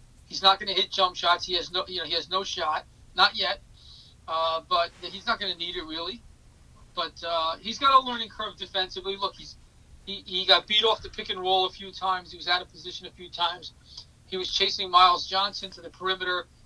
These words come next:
which Miles Johnson's never taken a three-pointer in his life. Uh, there's no need to do that. So, he, you know, he got,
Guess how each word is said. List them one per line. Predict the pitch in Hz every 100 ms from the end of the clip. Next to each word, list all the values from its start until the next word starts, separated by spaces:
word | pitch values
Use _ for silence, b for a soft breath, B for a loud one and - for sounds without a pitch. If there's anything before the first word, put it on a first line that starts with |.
| -
which | 160
Miles | 180 190 190
Johnson's | 190 185 165
never | 147 165
taken | 160 170 180
a |
three-pointer | 151 - 180 - 175 165
in | 143
his | 151
life. | 180 196 180 - - - - - -
Uh, | 156 156
there's | 156 147
no | 180
need | 175 175
to | 156
do | 175
that. | 165 170
So, | - 202
he, | 196
you | 233
know, | 220 202
he | 226
got, | 233